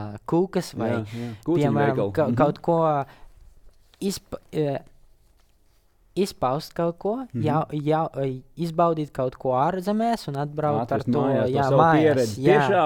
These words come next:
Speaker 2: un pārnestā nozīmē, jā.
Speaker 1: Jā, un, <clears throat> un tas, tas ir kaut kas, kas bija f-, ā, interesanti
Speaker 2: Mm.
Speaker 1: domāt par to.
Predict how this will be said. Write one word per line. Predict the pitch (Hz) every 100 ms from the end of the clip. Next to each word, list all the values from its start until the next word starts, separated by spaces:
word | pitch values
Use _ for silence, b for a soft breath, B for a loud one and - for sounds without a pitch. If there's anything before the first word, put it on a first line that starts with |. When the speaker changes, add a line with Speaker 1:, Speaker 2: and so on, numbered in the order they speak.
| 147
Speaker 2:
un | 147
pārnestā | 151 151 156 - 127
nozīmē, | 135 139 117 107 151
jā. |
Speaker 1:
Jā, | 143 135 117 107 - -
un, | 135 135 131 127 123 123
<clears throat> | - 127 - - - - - _ - -
un | 151
tas, | 143 160 170 - -
tas | - 165
ir | 165
kaut | - 147
kas, | - 151
kas | - 135 - - - - _ _ _ - _ _
bija | 135 135 131
f-, | - -
ā, | 180 131 123 120 120
interesanti | 165 170 160 - 143 -
Speaker 2:
Mm. |
Speaker 1:
domāt | 143 196 220 139
par | - -
to. | - 127